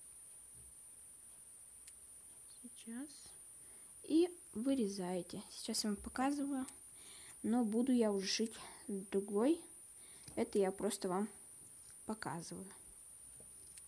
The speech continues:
Потому что я сделала уже и решила так внезапно заснять видео для вас, потому что это не очень-то и сложно, и,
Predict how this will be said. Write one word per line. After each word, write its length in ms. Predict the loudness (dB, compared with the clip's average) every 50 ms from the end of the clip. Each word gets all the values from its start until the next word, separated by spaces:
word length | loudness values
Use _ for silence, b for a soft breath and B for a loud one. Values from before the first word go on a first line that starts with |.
| -18 -18 -18 -18 -18 -18 -18 -18 -18 -18 -18 -18 -20 -20 -20 -18 -18 -18 -18 -18 -18 -20 -20 -20 -20 -20 -20 -20 -20 -20 -20 -20 -20 -20 -20 -18 -10 -8
Потому 300 | -4 -2 0 2 2 2
что 180 | 0 2 2 4
я 220 | 6 6 6 6
сделала 480 | 4 4 6 6 6 8 6 6 6 6
уже 420 | 6 4 4 4 4 6 6 6
и 180 | 6 4 4 2
решила 360 | 2 0 0 2 2 0 0
так 300 | -2 -4 -8 -6 -2 0
внезапно 480 | 2 2 4 4 2 2 0 0 2
заснять 460 | 2 2 2 2 0 0 -2 -2 -2 0
видео 380 | 0 2 2 4 4 4 4 4
для 160 | 4 2 2
вас, 280 | 2 0 0 -2 -6 -10 B B B B B B B B B B B B
потому 280 | -4 0 2 4 4 4
что 200 | 2 2 2 2
это 420 | 4 4 2 0 -2 0 2 4
не 120 | 4 4 4
очень-то 460 | 4 4 2 0 -2 -2 -2 -2 -2
и 60 | -2
сложно, 420 | -2 0 0 2 4 6 6 4
и, 300 | 4 4 4 4 4 4